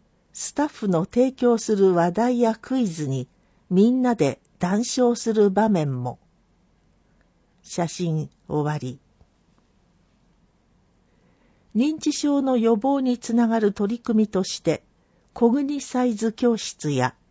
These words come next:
脳の若返り教室も開催しています。詳しくは本誌十八ページに掲載しているので、確認してください。教室を担当する本市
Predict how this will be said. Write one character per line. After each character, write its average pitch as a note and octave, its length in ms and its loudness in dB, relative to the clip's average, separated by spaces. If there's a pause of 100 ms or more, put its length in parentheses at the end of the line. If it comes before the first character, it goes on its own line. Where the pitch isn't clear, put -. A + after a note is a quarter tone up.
(400)
脳 C4+ 280 2
の D#3 300 2
若 F3+ 420 0
返 B3+ 280 2
り A#3 160 -2
教 B3 240 0
室 - 340 -10
も C#3 240 -4 (140)
開 F#3+ 180 0
催 F3+ 320 0
し - 180 -10
て D#3 120 0
い C3+ 120 -2
ま C3+ 140 -6
す。 - 280 -20 (720)
詳 B3 220 -2
し - 200 -10
く G3+ 160 0
は E3+ 220 2 (200)
本 D4 240 -4
誌 - 420 -4
十 B3 280 0
八 - 320 -6
ペ D4 200 0
ー A#3 40 -2
ジ E3+ 160 -2
に C#3+ 180 -2
掲 A3+ 220 2
載 A3+ 320 -2
し - 140 -10
て A3 180 2
い G#3 120 0
る G#3 120 0
の D3+ 160 0
で、 B2 200 -4 (400)
確 - 300 -2
認 G#3+ 240 4
し - 140 -4
て F#3 120 -2
く - 120 -6
だ F3+ 120 0
さ D#3+ 200 -4
い。 C3+ 140 -8 (1400)
教 C4+ 200 -2
室 - 340 -4
を A3+ 120 4
担 G#3+ 280 0
当 F#3+ 240 0
す F3+ 220 -2
る E3 220 -2 (240)
本 C#4 240 -4
市 - 320 -6